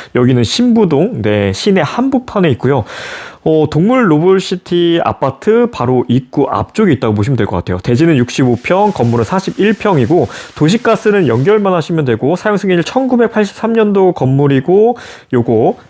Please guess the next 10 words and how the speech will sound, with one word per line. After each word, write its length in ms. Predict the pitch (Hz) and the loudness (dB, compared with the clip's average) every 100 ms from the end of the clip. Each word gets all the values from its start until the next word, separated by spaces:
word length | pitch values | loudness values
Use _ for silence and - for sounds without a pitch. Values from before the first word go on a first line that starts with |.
| _ | _
클릭 400 | - 254 254 214 _ | -4 0 0 -2 _
요거 220 | 147 143 120 | 0 2 2
있잖아요. 400 | 104 92 90 - _ | 0 -4 -6 -10 _
이렇게 200 | - 117 - _ | -8 -6 -6 _
딱 300 | - 160 156 | -6 -4 -4
클릭하면 420 | - 190 - 160 | -2 0 0 -2
평수가 380 | 170 277 262 226 | -2 -2 0 0
이렇게 120 | 123 | 0
바뀌어요. 500 | 117 107 - 95 107 - | -2 -4 -4 -4 -6 -8
네. 280 | 104 90 - | -6 -6 -8